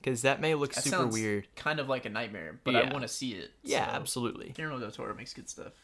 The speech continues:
Speaker 1: Uh,
Speaker 2: Um,
Speaker 1: I hate this next one.
Speaker 2: Okay.
Speaker 1: Star Wars Squadrons. Uh, they released a trailer for it a little while back ago, like, a week or so, two weeks ago.
Speaker 2: Yeah.
Speaker 1: We're a little behind.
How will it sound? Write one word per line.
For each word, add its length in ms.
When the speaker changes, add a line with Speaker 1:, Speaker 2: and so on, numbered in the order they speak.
Speaker 1:
Uh, 360
Speaker 2:
Um, 100
Speaker 1:
I 100
hate 180
this 120
next 300
one. 200
Speaker 2:
Okay. 360
Speaker 1:
Star 260
Wars 220
Squadrons. 720
Uh, 220
they 100
released 300
a 60
trailer 240
for 160
it 40
a 40
little 140
while 140
back 280
ago, 340
like, 160
a 40
week 320
or 80
so, 460
two 80
weeks 180
ago. 300
Speaker 2:
Yeah. 160
Speaker 1:
We're 60
a 20
little 160
behind. 380